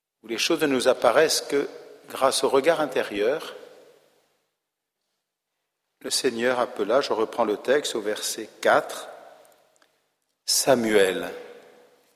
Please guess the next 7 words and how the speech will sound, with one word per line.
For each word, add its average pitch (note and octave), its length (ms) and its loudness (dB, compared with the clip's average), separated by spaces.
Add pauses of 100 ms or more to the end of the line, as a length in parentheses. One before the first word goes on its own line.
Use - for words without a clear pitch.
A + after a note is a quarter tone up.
(320)
Samuel. G2 840 2 (960)
Arrêtons-nous A2+ 520 -4
déjà G#2+ 320 -2
sur - 160 -8
cette F#2+ 260 -6
double G#2 300 -4
répétition. G#2 720 -6